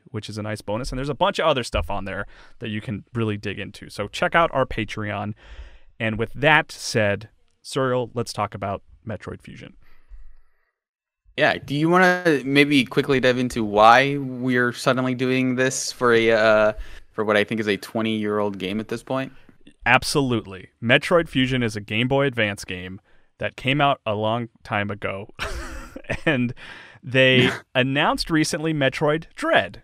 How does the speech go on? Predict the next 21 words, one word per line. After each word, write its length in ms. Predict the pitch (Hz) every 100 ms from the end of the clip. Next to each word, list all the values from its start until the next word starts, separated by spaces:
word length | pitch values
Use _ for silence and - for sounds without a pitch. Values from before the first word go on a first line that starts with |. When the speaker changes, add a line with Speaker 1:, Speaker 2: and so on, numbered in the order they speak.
| _
Speaker 1:
which 240 | - 139 -
is 540 | 139 147 185 - - _ _ _ _ -
a 160 | 110
sequel 680 | 131 - 202 - 98 67 - -
to 100 | 120
Metroid 400 | 113 - 110 101
Fusion. 460 | 123 110 95 90
Like, 180 | 113 104 - _ - - - - - - - -
not, 280 | 151 143 139
not 220 | 147 151
like 260 | 143 135 131
a 80 | 127
spiritual 460 | - 131 127 135
successor, 580 | 123 123 - 113 - 113
not 240 | 110 113
like, 320 | 113 110 104 -
you 80 |
know, 200 | 101 90
later 420 | 95 104 104 104 101
on 160 | 98
the 240 | 101 101